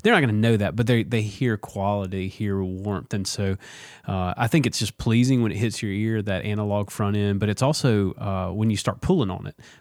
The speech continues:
with a, a nice parametric E Q or a nice analog E Q, like, it just, it bends a little differently than uh, the digital version of that. Now, that being said, uh, a-, at times we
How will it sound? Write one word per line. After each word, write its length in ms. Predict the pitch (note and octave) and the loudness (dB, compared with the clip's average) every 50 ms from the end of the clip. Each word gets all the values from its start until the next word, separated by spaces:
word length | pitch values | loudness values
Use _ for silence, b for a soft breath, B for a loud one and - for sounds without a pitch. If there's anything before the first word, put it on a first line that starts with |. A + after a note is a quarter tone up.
| B B | B B
with 200 | A2+ G2+ - G2+ | 0 0 2 0
a, 180 | F#2+ F#2 F2+ - D2 | 0 0 0 0 -2
a 100 | G#2 G2+ | -2 -2
nice 720 | G2 G2 G2 G2 G2 G2+ G2+ G2+ G2+ G2 F#2+ - - - | 0 0 0 0 2 0 0 0 -2 -2 -4 -6 -8 -8
parametric 640 | - - A2 G2 G2 G2 F#2 F#2 - G#2 F#2 - | -4 -2 -2 0 0 -2 -2 -2 -2 -4 -4 -4
E 160 | G#2 G2+ G2 F#2 | -4 -4 -4 -6
Q 500 | - - - G#2 G2 G2 G2 G2 F#2+ F#2 | -6 -6 -4 -2 0 0 0 0 -2 -2
or 80 | F#2 | -4
a 100 | F2+ F#2 | -4 -4
nice 320 | F#2 F#2 F#2 F#2+ F#2 - - | -4 -4 -4 -4 -6 -6 -6
analog 460 | F#2+ F#2+ G2 F#2 F#2 F#2+ F#2+ - G2 | -4 -4 -2 -2 -2 -4 -4 -6 -8
E 100 | G2+ G2+ | -10 -10
Q, 340 | - - - D3+ D#3 C3+ A2 | -8 -4 0 2 4 4 4
like, 200 | G2 G2 G2 - | 2 0 -2 -4
it 100 | A2 F#2 | -6 -4
just, 360 | - C#3+ C3+ - - - - _ b b b b b b b | -2 -2 -2 -2 -4 -8 -10 _ b b b b b b b
it 240 | b A#2+ A#2 A#2 A2 | b -2 -2 0 2
bends 320 | C3 D#3+ E3 D#3 C#3+ C3+ | 4 6 6 6 6 6
a 60 | B2 A#2+ | 4 2
little 300 | A2+ B2 C3 A#2+ A2+ G2+ | 2 2 2 2 2 0
differently 680 | F#2+ G#2+ G#2 - - G#2 D#2+ F#2 G2 F#2+ F#2+ F#2+ F#2+ F#2+ | 0 -2 -4 -6 -6 -8 -8 -8 -8 -6 -6 -6 -6 -6
than 600 | F#2+ G#2+ - G#2 G2 G2 G2 F#2+ F#2 F2+ F2+ F#2 B B B B B B B B | -8 -6 -4 -4 -2 -2 -4 -4 -6 -8 -10 -12 B B B B B B B B
uh, 320 | - A2 G#2 G2 C#2+ G2+ G2+ G2 | -4 -4 -4 -4 -4 -6 -6 -4
the 120 | G#2+ A2 | -4 -2
digital 380 | G2 A#2 A#2 G#2+ G2+ - F#2+ F#2 | 2 2 2 2 2 0 -2 -2
version 340 | F2 F#2 G2 G2 F#2+ - G2 | -2 0 0 0 -2 -2 -4
of 80 | F2 E2+ | -6 -4
that. 140 | F#2 F2+ A2 | -2 0 2
Now, 140 | A#2+ A#2+ | 4 4
that 240 | A#2 A2 C3+ C#3 C3+ | 4 2 2 0 2
being 200 | C#3+ D3 C#3 B2 | 2 0 0 0
said, 460 | - - - A#2+ A#2+ B2+ B2 B2 A#2 - - | -2 -2 0 0 2 2 2 0 0 -2 -4
uh, 260 | G#2+ G2 G2 F#2+ F#2 G2+ A2+ - _ - | -4 -4 -4 -4 -6 -6 -10 -14 _ -12
a-, 200 | - A2 G#2+ - | -10 -10 -8 -8
at 180 | B2 A#2+ G#2+ - | -8 -8 -8 -8
times 580 | - - - C3+ B2+ C3 C3+ C3+ C3 B2 A2+ - | -6 -4 -2 0 2 2 2 2 0 0 -2 -2
we 520 | A2 A2 A2 A2 G#2+ G#2 G#2 G2+ G2 - | 0 0 2 2 2 2 0 0 -2 -4